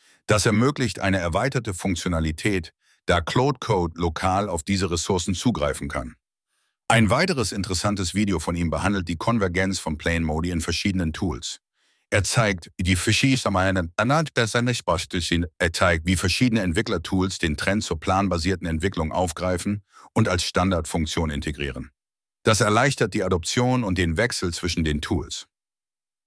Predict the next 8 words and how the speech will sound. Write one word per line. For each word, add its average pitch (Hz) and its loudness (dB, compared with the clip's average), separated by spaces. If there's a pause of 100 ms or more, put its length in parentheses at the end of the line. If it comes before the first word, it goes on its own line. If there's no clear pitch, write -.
(540)
Claude 160 2
steht 110 -2
diese 143 0
Woche 123 0
im 95 0
Mittelpunkt 117 0
der 85 2
Debatte, 85 0